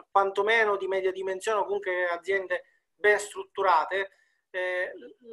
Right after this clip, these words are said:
l'ottantuno zero otto, cioè il testo unico sugli, sulla sicurezza del lavoro,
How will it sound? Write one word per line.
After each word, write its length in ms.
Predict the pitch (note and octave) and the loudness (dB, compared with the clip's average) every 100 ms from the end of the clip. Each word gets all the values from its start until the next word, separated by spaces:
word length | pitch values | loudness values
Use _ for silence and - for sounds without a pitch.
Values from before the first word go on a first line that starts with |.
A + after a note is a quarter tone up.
| A3 | -2
l'ottantuno 600 | A3+ A3+ A#3 A3+ D#4 - | -2 0 -4 0 2 2
zero 240 | G#3 G#3+ G#3+ | 2 2 2
otto, 220 | - F3 | 0 -8
cioè 220 | - G#3+ | -4 -2
il 200 | F#3 E3+ | -2 -4
testo 420 | A#3 A#3+ - G#3 | -2 -2 0 -2
unico 300 | B3 A#3+ F#3+ | -2 -4 -6
sugli, 300 | F#3 - G3 F#3 G3+ G#3 | -6 -4 -4 -4 -6 -8
sulla 360 | - - G3 G3 | -12 -8 -4 -4
sicurezza 440 | - G3 B3 A#3+ | -6 -4 -4 -4
del 160 | G3 F#3+ | -8 -6
lavoro, 540 | F#3 F#3+ F3+ F3 E3+ | -4 -2 -2 -4 -8